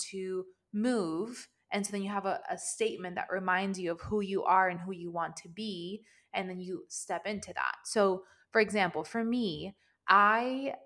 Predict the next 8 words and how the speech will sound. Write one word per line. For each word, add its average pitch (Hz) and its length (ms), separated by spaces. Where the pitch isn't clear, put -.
have 208 280
noticed 208 800
that, 185 840
um, 180 360
I 208 160
can 247 240
kinda 220 300
get 190 360